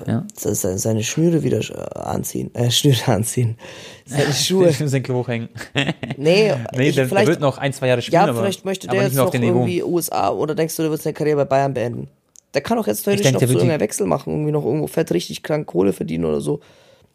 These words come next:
Speaker 1: Ah, braucht er nicht. Der ist ja viel, bei vielen Werbepartnern immer, Müller ist doch immer so das Werbegesicht. Der verdient hier in Deutschland sein gutes Geld und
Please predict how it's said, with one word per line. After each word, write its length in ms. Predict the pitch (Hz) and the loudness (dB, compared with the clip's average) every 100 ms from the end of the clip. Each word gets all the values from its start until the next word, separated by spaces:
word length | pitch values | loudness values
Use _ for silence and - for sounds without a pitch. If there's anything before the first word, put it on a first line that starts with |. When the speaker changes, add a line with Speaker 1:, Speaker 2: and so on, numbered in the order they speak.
| _ _ _ _ - | _ _ _ _ -14
Speaker 1:
Ah, 240 | - 113 | -12 -8
braucht 280 | - 107 127 | -2 -2 0
er 60 | 113 | 0
nicht. 380 | 110 104 - 120 | -2 -4 -4 0
Der 200 | 120 131 | 2 0
ist 120 | 135 | 0
ja 120 | 131 | -2
viel, 180 | - 135 | -2 -6
bei 160 | 120 117 | -4 -2
vielen 260 | 139 123 | 0 2
Werbepartnern 540 | 117 135 127 120 123 120 | 4 4 2 -2 0 2
immer, 180 | 120 | 2
Müller 260 | 120 123 123 | 2 2 0
ist 140 | 113 | -2
doch 100 | 120 | -4
immer 140 | 127 113 | -4 -4
so 80 | 110 | -4
das 140 | 107 | -2
Werbegesicht. 540 | 123 123 120 123 - _ _ - - _ | -2 -2 -2 -4 -4 _ _ -20 -20 _
Der 80 | 120 | -2
verdient 300 | 135 127 143 | 2 4 4
hier 80 | 139 | 4
in 60 | 123 | 4
Deutschland 300 | 135 135 117 | 4 2 0
sein 120 | 113 | 0
gutes 200 | 120 113 | -2 0
Geld 260 | 139 160 139 | 2 2 2
und 300 | 127 120 | 0 -2